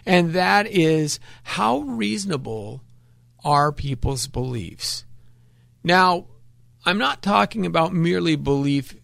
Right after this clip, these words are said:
say, in a religious context, because that is implicit, of course, in the apologetics realm, but broader beliefs,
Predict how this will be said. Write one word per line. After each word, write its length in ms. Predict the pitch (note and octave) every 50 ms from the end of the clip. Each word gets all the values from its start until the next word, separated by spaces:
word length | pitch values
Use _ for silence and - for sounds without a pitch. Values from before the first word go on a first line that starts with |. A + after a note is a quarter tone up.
| _ -
say, 300 | - - F3 D#3+ D3+ D3
in 200 | - F3 D#3+ C#3+
a 60 | C3
religious 560 | B2 C3 C3+ C#3+ E3 A#3 A#3 - B3 G#3+ -
context, 1040 | - - A2+ A#2 G2 D#2+ E2 F#2 - - - E2+ C#2+ - G#2+ B2 - - - - -
because 880 | - A2+ A2+ A2 - - B2+ A#2 F#2 F2+ F#2+ G#2 G#2+ A2+ - - - - G2+ F#2+ - - - - _ _ - - E3
that 400 | C#3 C#3 C3 B2+ C3+ C#3+ - -
is 320 | D3+ C3+ B2+ C3 C3 - - - - -
implicit, 680 | - D3 C3 C3 - - - A#3 F#3 F3 - - A#2 A2
of 120 | G#2+ -
course, 340 | - - C3 B2+ A#2+ - -
in 160 | C3 A#2+ B2
the 80 | B2+ B2+
apologetics 960 | A#2 A#2 - - C#3+ C#3 A2+ G#2+ A#2 B2+ A#2 G#2+ F#2+ - - - - - - - - - - - - -
realm, 560 | B2+ B2 C#3 D#3+ E3+ D#3+ G#2+ F#2+ G#2 A2 - - - - - - - - - _ _
but 320 | - F#3 F#3+ G3 F#3+ - - - - - - - _ _ _ _ _ _ _ _
broader 500 | - F3+ F#3+ G3 G3+ A#3 E4+ F4+ G4 D#4+
beliefs, 720 | A#3 F#3 D3+ D3 C#3 B2+ A2+ A2 G2 G#2 - - - -